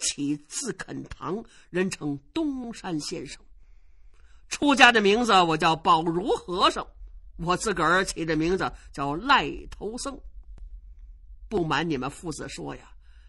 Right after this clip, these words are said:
我也是十年寒窗苦，铁砚磨穿，但是我进考场，连考了三次都没能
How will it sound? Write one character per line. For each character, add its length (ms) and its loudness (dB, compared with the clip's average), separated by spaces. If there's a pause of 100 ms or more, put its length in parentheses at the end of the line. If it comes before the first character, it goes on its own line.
(560)
我 160 4
也 180 6
是 240 2
十 200 0
年 240 4
寒 320 0
窗 280 -2
苦， 320 -2
铁 280 -6
砚 180 0
磨 240 -2
穿， 340 0 (280)
但 240 -6
是 240 -14 (580)
我 180 -6
进 220 -10
考 240 -12
场， 260 -20 (960)
连 320 6
考 220 2
了 140 2
三 400 0
次 320 -4
都 200 -2
没 460 2
能 380 -4